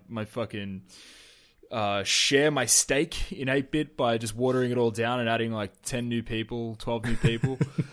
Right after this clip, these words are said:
Speaker 1: Um, but at the same time, it's, it's huge. It just means we've got more, more people in the family now to bring on board, like NATO. I don't know. What, what did everyone think of NATO? Reach out to me. Let me know. Was he good? Was he bad?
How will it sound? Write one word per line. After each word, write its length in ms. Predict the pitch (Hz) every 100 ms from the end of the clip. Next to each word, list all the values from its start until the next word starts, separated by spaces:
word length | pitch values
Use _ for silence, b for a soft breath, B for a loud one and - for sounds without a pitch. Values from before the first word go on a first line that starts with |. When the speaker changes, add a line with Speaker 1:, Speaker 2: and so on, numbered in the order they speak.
| - -
Speaker 1:
Um, 760 | 123 135 135 135 127 123 120 - _ _ -
but 160 | 151 147
at 100 | 139
the 60 |
same 260 | - 147 139
time, 320 | 156 139 127
it's, 220 | 120 -
it's 240 | - 131 -
huge. 480 | - 135 127 113
It 80 | 123
just 180 | 113 123
means 220 | 127 117
we've 100 | 110
got 160 | 110 117
more, 300 | 117 113 113
more 180 | 104 120
people 260 | 123 113 113
in 80 |
the 60 | 110
family 340 | - 107 110
now 140 | 107 107
to 100 | 98 - _
bring 340 | 117 120 120 117
on 200 | 110 107
board, 360 | 107 110 110
like 260 | 107 123 -
NATO. 480 | 107 123 143 143 113
I 60 |
don't 100 | 139
know. 200 | 143 143
What, 260 | 123 131 151
what 200 | 160 180
did 80 | 185
everyone 240 | 180 170
think 180 | 170 160
of 100 | 135
NATO? 460 | 117 117 113 95 95 - - - - - - 135
Reach 240 | 143 139
out 180 | 131 120
to 100 | 123
me. 80 | 113
Let 140 | 113
me 80 | 113
know. 260 | 110 107 104 B B B B
Was 200 | 147 147
he 80 | 165
good? 320 | 139 151 135
Was 160 | 139 139
he 80 | 135
bad? 500 | 117 120 120 123